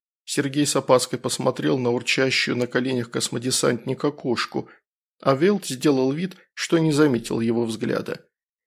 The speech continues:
Эрсерийская гордость — этакая болезнь, которую подхватывает каждый, осмелившийся однажды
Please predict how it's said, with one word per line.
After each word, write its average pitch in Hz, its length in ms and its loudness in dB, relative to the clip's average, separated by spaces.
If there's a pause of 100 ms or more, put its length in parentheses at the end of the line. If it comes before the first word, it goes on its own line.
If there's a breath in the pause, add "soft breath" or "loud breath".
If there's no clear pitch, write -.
(380)
Эрсерийская 196 800 2
гордость — 175 800 0
этакая 202 540 2
болезнь, 180 600 2
которую 135 460 2
подхватывает 156 760 2
каждый, 160 460 6
осмелившийся 143 920 2
однажды 143 520 4